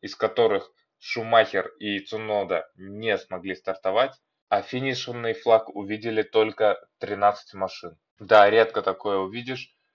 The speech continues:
в Формуле один. Несмотря на всю сложность этой трассы и больших перегрузок, гонка получилась яркой, запоминающейся и есть что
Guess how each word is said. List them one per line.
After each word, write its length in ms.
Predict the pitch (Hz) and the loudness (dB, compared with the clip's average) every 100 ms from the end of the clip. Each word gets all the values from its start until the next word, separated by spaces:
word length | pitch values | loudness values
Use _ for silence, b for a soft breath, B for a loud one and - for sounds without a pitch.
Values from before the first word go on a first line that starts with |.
| _ _ | _ _
в 320 | 104 101 101 | -8 2 2
Формуле 680 | - - 110 110 101 98 98 | 2 0 2 2 2 -2 0
один. 360 | 98 92 85 _ _ _ _ _ _ | 0 -2 -16 _ _ _ _ _ _
Несмотря 500 | 107 101 123 120 131 | -14 -4 -2 2 2
на 100 | 120 | 0
всю 480 | - - 123 101 - _ | -2 -6 -4 -4 -8 _
сложность 480 | - 120 107 95 _ _ | 0 2 2 -4 _ _
этой 280 | 107 107 107 | -4 -2 -4
трассы 400 | - 110 110 - - | 0 4 4 2 -12
и 60 | |
больших 480 | 98 104 - 113 - _ | -2 -2 -2 -8 -10 _
перегрузок, 640 | 104 98 123 131 127 127 _ _ | -10 -8 -6 -6 -6 -8 _ _
гонка 260 | 123 123 110 | 0 0 -2
получилась 680 | - 101 95 - 95 92 - _ | -4 -4 -6 -8 -6 -6 -8 _
яркой, 520 | 104 110 123 123 127 | 0 6 6 6 -4
запоминающейся 920 | - 95 98 107 113 117 110 - 104 | -6 -10 2 2 2 -6 -10 -4 -4
и 160 | - | -4
есть 400 | 104 107 113 - | -4 -4 -4 -6
что 420 | - - 110 107 | -18 0 0 0